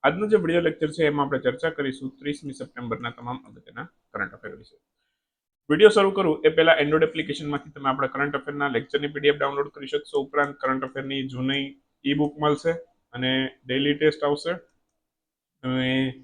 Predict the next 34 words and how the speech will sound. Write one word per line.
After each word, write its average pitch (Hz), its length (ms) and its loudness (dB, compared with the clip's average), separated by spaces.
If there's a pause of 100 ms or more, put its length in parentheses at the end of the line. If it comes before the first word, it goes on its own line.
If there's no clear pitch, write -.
(100)
વીકલી 143 300 4
ટેસ્ટ 233 380 -2
છે 170 240 -4 (100)
એ 131 80 -4
પણ 131 200 -6
તમે 120 200 -4
એમાંથી 117 520 -6 (360)
આપી 120 200 -8
શકશો. - 400 -18 (340)
વીકલી 131 300 0
ટેસ્ટ 156 220 0
સો 160 120 2
માર્કની 156 380 -2
હશે 160 220 -6
અને 131 440 -10
ડેલી 143 280 2
ટેસ્ટ 135 260 -4
છે 170 80 -4
દસ 135 260 -8
માર્કની 113 300 -14
હશે. - 240 -20 (480)
ક્લિયર? 180 160 2 (640)
તો 120 60 4
આ 123 40 6
બધી 151 260 0
જ 151 80 -4
વસ્તુ 147 260 0
છે 147 140 0
તમે 131 220 -2
Android 131 240 -2
એપ્લિકેશનમાંથી 127 680 -12
એક્સેસ 113 320 -12
કરી 127 140 -6
શકશો. 180 460 -14